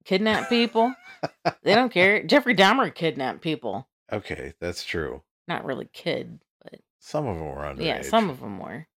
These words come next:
Speaker 2: Okay, <laughs> but, but what, what's your answer for this one? 'Cause I
Speaker 1: Um,
Speaker 2: don't know what I would pick, honestly.
Speaker 1: <sighs> I don't know. There's a lot of, uh, I don't know. Um,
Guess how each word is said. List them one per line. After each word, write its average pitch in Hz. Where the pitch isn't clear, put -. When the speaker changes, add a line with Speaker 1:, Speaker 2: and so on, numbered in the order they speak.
Speaker 2:
Okay, 120
<laughs> -
but, -
but 165
what, 143
what's 156
your 117
answer 101
for 95
this 87
one? 69
'Cause 98
I 143
Speaker 1:
Um, 143
Speaker 2:
don't 104
know 98
what 87
I 80
would 76
pick, -
honestly. 73
Speaker 1:
<sighs> -
I 143
don't 160
know. 139
There's 147
a 139
lot 139
of, 139
uh, 107
I 160
don't 175
know. 131
Um, 131